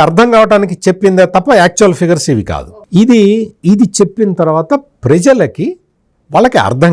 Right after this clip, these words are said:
కాల, జగన్మోహన్ రెడ్డి చెప్తున్నది కరెక్టేమో, లేకపోతే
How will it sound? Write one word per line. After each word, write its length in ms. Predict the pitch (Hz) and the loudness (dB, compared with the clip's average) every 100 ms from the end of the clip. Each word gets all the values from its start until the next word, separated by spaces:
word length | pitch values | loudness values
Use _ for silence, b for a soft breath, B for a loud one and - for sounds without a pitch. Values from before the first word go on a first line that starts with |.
| 117 | -2
కాల, 140 | 71 76 - 214 _ _ _ _ _ _ _ _ - 98 | -6 -12 -20 -20 _ _ _ _ _ _ _ _ -10 0
జగన్మోహన్ 600 | 165 247 285 247 202 208 | 2 2 0 0 0 -2
రెడ్డి 140 | 196 170 - | -2 -4 -6
చెప్తున్నది 460 | 147 - 156 190 311 - 127 | -8 -6 -4 -2 -4 -6 -4
కరెక్టేమో, 640 | 127 - 120 101 98 104 87 73 82 _ _ _ _ _ _ _ 117 139 | -4 -4 -6 -4 -4 -6 -6 -10 -18 _ _ _ _ _ _ _ 0 2
లేకపోతే 560 | 220 269 196 202 165 | 2 0 0 0 2